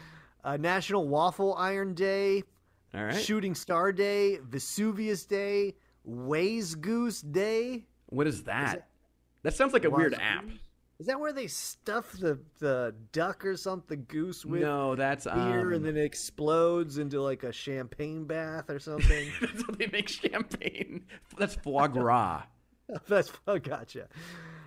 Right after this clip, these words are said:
Speaker 1: Uh, Weather Complaint Day. <laughs>
Speaker 2: Okay.
Speaker 1: All right, so, uh, what do you think about this, Louis?
Speaker 2: I might as well some, throw some other ones out there. We should have the National Matt and Louie podcast from different time zones day.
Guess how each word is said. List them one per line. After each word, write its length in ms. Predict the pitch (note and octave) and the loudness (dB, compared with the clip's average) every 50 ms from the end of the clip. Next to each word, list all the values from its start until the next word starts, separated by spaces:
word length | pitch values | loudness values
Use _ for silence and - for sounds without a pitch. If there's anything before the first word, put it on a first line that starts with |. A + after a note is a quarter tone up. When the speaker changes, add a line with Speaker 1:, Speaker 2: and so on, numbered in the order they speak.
| - - _ | -20 -18 _
Speaker 1:
Uh, 440 | - C#3 C#3+ C#3 C#3+ C#3+ C#3+ C#3+ C#3+ D3+ | -2 0 0 2 2 2 0 0 -2 -2
Weather 380 | D3+ C#3+ E3 F3+ G3 G#3+ G#3+ - | 2 6 8 10 10 10 10 10
Complaint 560 | - F3+ E3 C#3+ - F3 F#3+ G3+ A3 A3 F#3+ | 8 2 0 0 2 4 4 4 4 2 4
Day. 380 | G3+ G#3+ A3 A3+ A#3 B3 C4 - | 4 6 6 8 6 6 4 0
<laughs> 40 | - - - - - - - - - - | -6 -14 -18 -14 4 6 6 6 6 0
Speaker 2:
Okay. 960 | F#3 F#3+ - - - - - C#3+ - - - - G3 - - - - - - - - - - - - - - _ _ _ - | -2 -2 -2 2 2 4 4 4 2 -2 -2 -2 -4 -2 -2 -2 -2 -4 -4 -6 -8 -8 -8 -14 -14 -16 -20 _ _ _ -6
Speaker 1:
All 100 | F3+ - - | -4 4 6
right, 180 | B3 A3+ F3+ D#3 | 8 8 8 4
so, 460 | - - G3 G#3+ G#3+ G#3+ G#3+ G#3+ G#3+ | 2 4 6 6 6 8 6 6 8
uh, 220 | G#3+ G#3+ G#3+ G#3+ | 8 8 8 8
what 140 | G#3 A3+ B3 | 8 8 8
do 60 | C4+ | 8
you 40 | C4+ | 6
think 340 | - - C4 C4+ A3+ - - | 2 2 0 0 0 -2 -6
about 300 | F#3 C#3+ D3+ A#2+ A#2+ A#2 | -4 -2 -2 -2 -2 -6
this, 200 | B2+ B2 A#2+ A#2+ | -8 -8 -6 -2
Louis? 360 | C3+ C#3 C3+ C#3+ D3+ D#3 D3 - - - - - - | 0 2 4 4 2 2 0 -6 -12 -18 -18 -14 -12
Speaker 2:
I 60 | - | -10
might 260 | - G#3 F3+ - A3 G#3 | -8 -2 4 6 6 6
as 100 | G#3 - | 6 4
well 120 | F#3+ G3 | 4 2
some, 300 | - - E3+ D#3 C3+ - - - - | 4 2 0 0 -2 -4 -10 -10 2
throw 140 | D3+ E3+ E3+ | 6 6 6
some 140 | D#3+ E3 D#3+ | 6 4 0
other 240 | - C#3 D3 C#3+ C#3+ | 0 2 4 4 4
ones 180 | C3+ B2 A#2+ | 4 2 2
out 200 | B2 A#2+ A#2 A#2 | 2 2 2 2
there. 160 | A2 G2+ G2+ - - - - _ | 0 -2 -4 -4 -8 -18 -10 _
We 100 | - F#3 | -4 -4
should 120 | - D3+ | 0 2
have 140 | D#3+ D#3 C#3 B2+ | 2 2 2 2
the 80 | C3+ | 0
National 500 | C3+ D3+ D3+ C#3+ D#3 - E3+ D#3+ D#3 D3+ | 2 4 4 4 4 4 4 4 2 2
Matt 320 | C3+ C3 C3+ D3 D#3 D#3 - | 2 0 0 0 0 0 0
and 80 | C3 D3 | 2 4
Louie 180 | D#3 D#3 D3+ C#3+ | 6 6 6 4
podcast 800 | D3 - - A2+ C3+ D3+ D#3 - E3+ C#3 C#3+ D#3 E3+ - - - | 2 0 2 2 2 4 4 2 4 4 4 2 0 -2 -4 -6
from 260 | - C#3+ C3+ A#2+ A#2 | -2 -2 -2 -2 -2
different 340 | - - D3 D3 D3 B2 - | -2 -2 -2 -2 -2 -2 -4
time 260 | C#3 C#3+ C3 C#3+ D3+ | -4 -2 -2 0 0
zones 300 | D3 D#3+ D#3+ E3+ E3+ D3+ | 2 2 2 2 0 2
day. 440 | - D#3+ D3 D3+ F3 G3+ A#3 A#3+ | 4 4 4 4 4 2 -2 -4